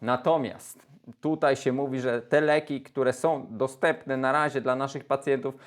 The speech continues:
są jeszcze droższe i są mało dostępne i działają tylko i wyłącznie objawowo, a ten lek pewnie działa przyczynowo i, e, i Was uratuje. Leki, które są dostępne aktualnie,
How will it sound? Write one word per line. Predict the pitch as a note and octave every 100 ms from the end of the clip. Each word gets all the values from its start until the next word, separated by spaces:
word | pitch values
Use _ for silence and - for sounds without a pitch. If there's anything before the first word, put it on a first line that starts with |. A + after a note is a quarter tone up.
| - -
są | - F#3+ E3+
jeszcze | D#3+ G3+ G3 D3+
droższe | B2 B2 A2+ - - -
i | C3+
są | C3 D#3+
mało | D#3+ F#3 G3+ D3
dostępne | B2 - C3+ A2 - G2
i | A2
działają | A2+ D3 D3 D3 C#3+ _
tylko | - A#3 - G3
i |
wyłącznie | D#3 E3 E3 D#3+ D#3+ D3
objawowo, | C3 C#3+ C3+ B2+ G#2 - - - _
a | - C#3
ten | - E3+ D3+
lek | D3 -
pewnie | - C3+ A#2+ A#2+
działa | A2 C3 A#2+
przyczynowo | - - C3+ - B2 C3 A#2 A2+
i, | B2+ A#2+ B2 - - -
e, | B2 A#2+ A2+ A2+ - _ _ _ _ _ _ _
i | - C3 A2
Was | C3+ B2+ -
uratuje. | C#3 C3 C3+ - E3 A#2+ G2 - _ -
Leki, | C#3 G3 G3 E3+
które | - F#3
są | F3+ E3+
dostępne | E3+ - E3 D#3+
aktualnie, | D#3 - D#3+ D3 C#3+ C3+